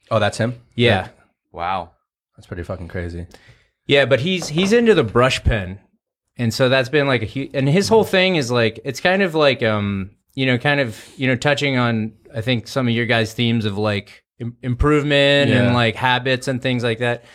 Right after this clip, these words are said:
Speaker 2: His whole thing is just kind of, like, he's a doodle artist. He doesn't, he's not trying to, like, uh, c-, c-, you know, like, whatever comes out kind of comes out,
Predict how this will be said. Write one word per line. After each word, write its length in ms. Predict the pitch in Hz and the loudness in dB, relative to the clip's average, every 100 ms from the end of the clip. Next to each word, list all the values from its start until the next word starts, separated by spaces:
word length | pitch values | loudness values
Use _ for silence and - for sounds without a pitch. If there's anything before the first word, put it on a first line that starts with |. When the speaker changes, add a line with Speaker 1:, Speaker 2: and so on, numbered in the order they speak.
| - _ | -20 _
Speaker 2:
His 140 | 190 | 0
whole 140 | 208 208 | 2 2
thing 260 | 208 202 | 2 0
is 140 | 147 120 | -2 0
just 260 | 135 123 | -2 0
kind 240 | 139 131 127 | 0 0 0
of, 120 | 110 | -2
like, 500 | 110 101 95 - _ _ _ _ _ _ _ _ | -2 -2 -6 -14 _ _ _ _ _ _ _ _
he's 180 | 147 143 | -2 0
a 80 | |
doodle 400 | 123 151 180 143 | 2 2 4 2
artist. 560 | 110 98 90 - - _ _ | 0 -2 -8 -14 -20 _ _
He 100 | 143 | -2
doesn't, 420 | 156 151 147 131 - 127 | 0 0 -2 -6 -12 -16
he's 180 | 123 135 | -10 -4
not 180 | 170 165 | -2 -2
trying 420 | 165 156 151 143 | -2 -2 -2 -4
to, 120 | 139 | -4
like, 360 | 123 117 101 - - | -2 -2 -2 -8 -10
uh, 680 | 110 107 101 98 98 98 104 - _ _ - | -6 -6 -6 -6 -8 -10 -14 -20 _ _ -20
c-, 80 | - _ - | -20 _ -12
c-, 180 | - 170 | -10 -8
you 120 | 131 | -6
know, 220 | 110 107 | -6 -6
like, 300 | 110 107 - _ _ | -6 -8 -10 _ _
whatever 380 | 131 139 165 165 | -4 0 0 0
comes 280 | 165 139 120 | 0 -2 0
out 260 | 127 135 | 0 -2
kind 180 | 139 123 | -4 -4
of 120 | 104 | -6
comes 280 | - 120 104 | -8 -8 -6
out, 340 | 104 110 127 | -4 -4 -6